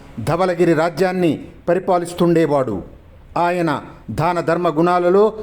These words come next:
సాటిలేనివాడు అనిపించుకున్నాడు. న్యాయ నిర్ణయం చేయవలసి వచ్చినప్పుడు నావాడు, ఇతరుడు అనే భేదభావం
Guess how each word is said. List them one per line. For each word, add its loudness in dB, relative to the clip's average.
సాటిలేనివాడు 0
అనిపించుకున్నాడు. 0
న్యాయ 2
నిర్ణయం 0
చేయవలసి 2
వచ్చినప్పుడు 0
నావాడు, 2
ఇతరుడు 2
అనే 2
భేదభావం 0